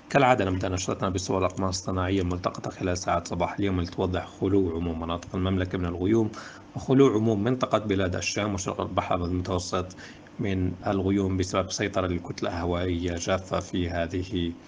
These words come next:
المناطق. ننتقل الآن وإياكم إلى خرائط توزيع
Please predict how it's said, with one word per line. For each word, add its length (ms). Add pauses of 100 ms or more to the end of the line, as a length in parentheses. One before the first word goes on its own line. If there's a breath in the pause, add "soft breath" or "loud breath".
(460 loud breath)
المناطق. 480 (680 loud breath)
ننتقل 300
الآن 180
وإياكم 420
إلى 120
خرائط 380 (180)
توزيع 460